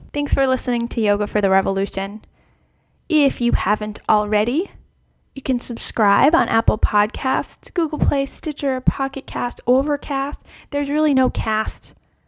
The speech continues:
that we're not a part of. Although if you find one, reach out. Please do rate us if you haven't already.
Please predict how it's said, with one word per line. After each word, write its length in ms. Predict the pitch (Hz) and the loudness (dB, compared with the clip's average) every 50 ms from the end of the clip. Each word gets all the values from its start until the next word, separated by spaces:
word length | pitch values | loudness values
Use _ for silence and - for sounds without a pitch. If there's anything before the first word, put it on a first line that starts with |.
| _ _ _ _ _ _ _ _ _ - | _ _ _ _ _ _ _ _ _ -4
that 160 | 240 220 - | -2 -2 -2
we're 100 | 226 214 | -2 -2
not 200 | 214 214 214 214 | -2 -2 -2 -2
a 60 | 214 | 0
part 260 | - - - 208 214 | 0 2 2 2 2
of. 200 | 208 202 196 - - | 2 0 -2 -2 -2
Although 180 | 226 233 233 233 | 0 2 2 2
if 100 | 226 254 | 2 0
you 80 | 262 | -4
find 340 | 247 - 294 294 320 370 349 | -2 2 2 2 2 2 0
one, 280 | 269 226 226 226 226 - _ _ _ _ _ _ - | 0 0 0 -2 -4 -8 _ _ _ _ _ _ -4
reach 300 | 262 262 262 262 269 - | 0 0 0 0 0 0
out. 200 | 311 311 - - _ _ _ _ - | -2 -2 -2 -4 _ _ _ _ -12
Please 400 | - - 269 247 247 254 247 240 | -6 -2 0 2 2 2 0 -2
do 220 | 240 254 277 277 269 | -4 -2 -2 0 2
rate 220 | 277 285 311 339 | 2 2 2 2
us 320 | 294 - 208 196 - - - | 2 2 0 -2 -4 -6 -6
if 160 | - - - | -6 -2 0
you 80 | 226 220 | 0 0
haven't 420 | - - 190 190 196 202 202 - | 0 0 -2 -2 -2 -4 -6 -4
already. 640 | - 196 190 190 175 175 - 120 117 - - - | -2 -2 -2 -2 -2 -4 -4 -6 -6 -8 -10 -14